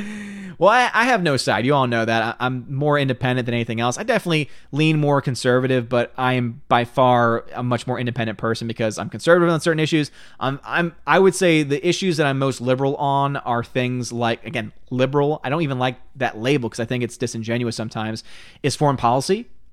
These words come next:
I'm a very non-interventionist. I'm very non, you know, I believe in everyone's right to own a firearm, but I will never own one myself just 'cause it's just not my personality. So I, again, I, I definitely fall more independent on a lot of issues.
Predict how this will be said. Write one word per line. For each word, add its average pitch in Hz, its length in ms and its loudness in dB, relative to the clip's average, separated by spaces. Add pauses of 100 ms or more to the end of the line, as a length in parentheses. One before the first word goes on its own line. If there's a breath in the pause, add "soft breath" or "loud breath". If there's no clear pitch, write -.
(160)
I'm 131 200 2
a - 20 -2
very 135 320 4
non-interventionist. 127 1080 -2
I'm 113 280 -2
very 120 360 2
non, 120 480 0 (300 loud breath)
you 131 100 -4
know, 127 120 0
I 143 80 6
believe 143 320 4
in 143 60 -6
everyone's 139 420 0
right 127 220 2
to 135 60 -2
own 131 140 0
a 147 60 0
firearm, 175 440 2
but 139 160 -4
I 117 220 -2
will 120 180 -4
never 117 460 -2 (140)
own 120 200 -4
one 123 120 -4
myself 123 520 -4 (140)
just - 160 -12
'cause 113 220 -6
it's - 120 -10
just - 140 -10
not 117 180 -6 (260)
my 113 120 -8
personality. 123 720 -4 (260 loud breath)
So 156 140 2
I, 151 140 4
again, 160 200 2
I, 147 180 0
I 139 100 -2
definitely 165 480 2
fall 143 300 0
more 139 200 -2
independent 127 420 -4
on 117 100 -4
a 113 40 -4
lot 113 160 -2
of - 100 -6
issues. 120 480 -2